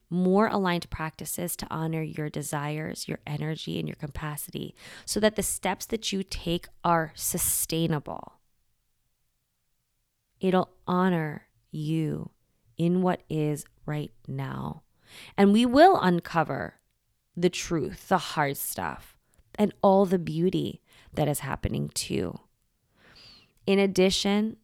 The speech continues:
you'll have access to one month of my signature mentorship program, the Holistic Self-Care Collective, that includes weekly coaching to support you in helping you integrate your new practices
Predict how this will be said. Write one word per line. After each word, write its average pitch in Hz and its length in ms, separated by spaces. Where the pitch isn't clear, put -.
you'll 180 160
have 175 220
access 165 420
to - 160
one 165 400
month 165 400
of 151 160
my 147 160
signature 160 640
mentorship 143 540
program, 147 360
the - 100
Holistic 147 480
Self-Care 143 420
Collective, - 680
that 190 120
includes 208 540
weekly 220 340
coaching 180 440
to 160 160
support - 580
you 175 640
in 202 520
helping 381 440
you 339 180
integrate 208 600
your 175 180
new 160 140
practices - 800